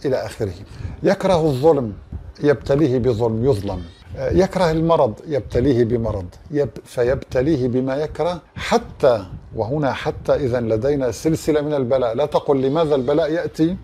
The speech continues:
متتابعاً، لا، حتى يبلغه إياها. إذن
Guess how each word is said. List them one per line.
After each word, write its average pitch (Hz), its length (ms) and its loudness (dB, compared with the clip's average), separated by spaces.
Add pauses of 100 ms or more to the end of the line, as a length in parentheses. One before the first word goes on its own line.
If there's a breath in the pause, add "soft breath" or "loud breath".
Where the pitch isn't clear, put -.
(580 loud breath)
متتابعاً، 139 840 2 (200)
لا، 156 160 -6 (200)
حتى 196 680 0
يبلغه 143 680 2
إياها. 110 320 -2
إذن 139 360 -2